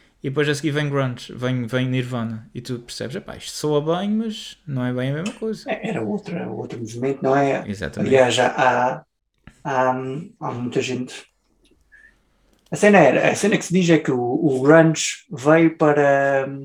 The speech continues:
Speaker 2: enquanto o air metal era mais espampanante, não é? Tudo aquilo que eles, que eles falavam, com tudo, tudo aquilo que o air metal,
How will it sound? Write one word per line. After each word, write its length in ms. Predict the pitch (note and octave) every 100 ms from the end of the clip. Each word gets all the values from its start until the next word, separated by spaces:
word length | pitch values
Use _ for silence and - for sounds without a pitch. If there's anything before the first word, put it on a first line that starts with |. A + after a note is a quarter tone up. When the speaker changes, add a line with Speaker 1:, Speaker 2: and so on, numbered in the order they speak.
| C#3 - - _
Speaker 2:
enquanto 300 | - F#3 F3
o 80 | F3
air 140 | E3 D#3
metal 340 | D3 C#3+ B2+
era 160 | C3 C3+
mais 720 | C#3 C3 A#2 A2 - - - _ - - - -
espampanante, 800 | - - C3+ - B2+ C#3 C#3+ B2+ -
não 160 | A#2 B2
é? 240 | C#3 C3+ _ - - - - - -
Tudo 160 | C3+
aquilo 260 | C3+ D#3+ C3+
que 120 | -
eles, 300 | C3+ - - - E3+ -
que 80 |
eles 160 | C3+ A#2
falavam, 600 | - - C3 C3 C#3 A#2+
com 120 | G#2+
tudo, 240 | A#2+ A#2+ B2 - _
tudo 180 | C3+ C3
aquilo 220 | C#3+ C3
que 100 | -
o 80 | C3+
air 120 | B2
metal, 460 | B2+ B2+ C3 B2